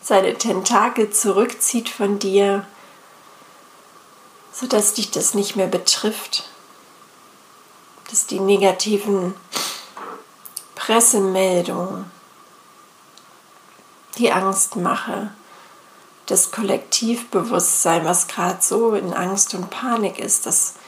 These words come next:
das alles energetisch aus dir jetzt rausgezogen wird und sich transformiert.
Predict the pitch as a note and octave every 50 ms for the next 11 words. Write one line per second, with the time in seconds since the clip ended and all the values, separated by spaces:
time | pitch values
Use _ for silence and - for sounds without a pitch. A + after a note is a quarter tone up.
0 | - - - - - - B3+ A#3+ - - - - F#3 G#3 G3+ G3 G3+ - - -
1 | - - - - - - - - - A3 A3+ A3+ G#3 G3 G3+ - G#3+ A3+ A3+ A#3
2 | G#3+ - - - - - G3+ - - - - - A#3+ A#3+ B3+ B3 A3+ G#3+ G3+ -
3 | - - - F#3+ F3 F#3+ G3 G3 - - G#3 G3 - - - F#3 - - - -
4 | F#3+ F#3 F#3+ F#3+ - F3 - - F#3+ F#3+ F3+ G#3 F#3 - - - - - F#3+ F3+
5 | F3+ - - - - G#3+ G#3 G#3+ A3+ G#3+ A3+ A#3+ A#3+ -